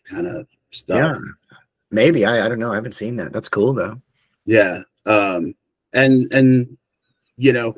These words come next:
Speaker 1: a lot of the things that we were using in tattooing, like, ink caps were not made for tattooing.
Speaker 2: No.
Speaker 1: That's, like, uh, to, to protect fittings for hydraulic lines
Speaker 2: Yep.
Speaker 1: and things
Speaker 2: Yep.
Speaker 1: like that. And now they're being specifically manufactured for us.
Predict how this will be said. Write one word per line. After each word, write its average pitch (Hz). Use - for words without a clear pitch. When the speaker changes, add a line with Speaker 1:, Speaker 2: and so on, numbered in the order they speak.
Speaker 1:
a 131
lot 127
of 135
the 131
things 135
that 123
we 113
were 101
using 110
in 95
tattooing, 107
like, 95
ink 139
caps 107
were 90
not 69
made 76
for -
tattooing. 104
Speaker 2:
No. 104
Speaker 1:
That's, -
like, 107
uh, 92
to, 123
to 123
protect 131
fittings 135
for 104
hydraulic 110
lines 92
Speaker 2:
Yep. 110
Speaker 1:
and 87
things 87
Speaker 2:
Yep. 80
Speaker 1:
like 80
that. -
And 107
now 104
they're 101
being 78
specifically 80
manufactured 65
for -
us. -